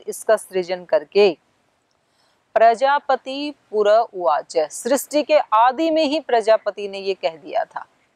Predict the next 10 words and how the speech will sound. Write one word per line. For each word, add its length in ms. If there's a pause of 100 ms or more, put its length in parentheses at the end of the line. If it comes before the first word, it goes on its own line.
(120)
जैसे 360
ही 120
सृष्टि 440
बनाई 500 (600)
तो 80
सृष्टि 580
के 200
आदि 460
में 180
ही 220